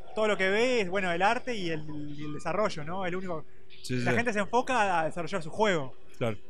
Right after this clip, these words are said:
Speaker 1: Pero después viene la parte más complicada que es vender el juego.
Speaker 2: <laughs> Claro, claro. Está bien.
Speaker 1: Que no es
Speaker 2: Y
Speaker 1: fácil.
Speaker 2: bueno, contanos, eh, de qué se tratan los tres, los tres juegos esos que tienen.
Speaker 1: Bueno, tenemos, eh, nuestro, nuestro juego de cabecera de momento, se llama Pixel Dodger,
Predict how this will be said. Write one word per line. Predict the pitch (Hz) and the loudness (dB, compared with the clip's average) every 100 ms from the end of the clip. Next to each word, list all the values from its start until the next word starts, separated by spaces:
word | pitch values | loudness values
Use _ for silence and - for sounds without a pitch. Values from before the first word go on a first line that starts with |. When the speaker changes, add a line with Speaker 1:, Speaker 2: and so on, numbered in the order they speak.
| - | 0
Speaker 1:
Pero | 180 | 4
después | 175 220 | 6 6
viene | 233 | 6
la | 214 | 4
parte | 214 208 | 4 2
más | 208 | 2
complicada | 214 202 208 226 | 2 2 2 2
que | |
es | 196 | 2
vender | 180 196 | 4 4
el | 160 | 4
juego. | - 147 135 151 | 0 -4 -4 -6
Speaker 2:
<laughs> | - | -2
Claro, | 131 127 123 | 4 4 4
claro. | 113 110 - - - - - | 2 0 -2 -8 -10 -8 -8
Está | - 117 | -4 -2
bien. | 120 - | -2 -2
Speaker 1:
Que | |
no | 165 | 2
es | 151 | 8
Speaker 2:
Y | |
Speaker 1:
fácil. | 165 | 10
Speaker 2:
bueno, | 190 139 | 8 8
contanos, | 151 151 185 190 - | 6 10 10 8 2
eh, | 151 139 139 | 2 4 6
de | 147 | 6
qué | 180 | 6
se | 170 | 4
tratan | 160 156 143 | 2 2 2
los | 127 | 2
tres, | 117 110 123 | 0 -6 -4
los | 123 117 | -2 -2
tres | 127 | -4
juegos | 120 123 110 | 0 2 2
esos | 120 107 | 2 2
que | 107 | 2
tienen. | 107 101 - - | 0 -2 -6 -4
Speaker 1:
Bueno, | - 208 | 4 4
tenemos, | 190 233 262 214 - | 4 4 4 4 2
eh, | 185 165 160 | 0 2 0
nuestro, | 160 165 160 156 | -2 0 2 2
nuestro | 151 156 | 0 2
juego | 202 | 4
de | 185 | 6
cabecera | 160 151 196 185 | 6 6 4 6
de | |
momento, | 156 160 196 208 170 | 4 2 2 2 2
se | - | 0
llama | 160 151 | -2 0
Pixel | 190 185 165 | -2 -2 0
Dodger, | 185 - 208 | 0 0 -4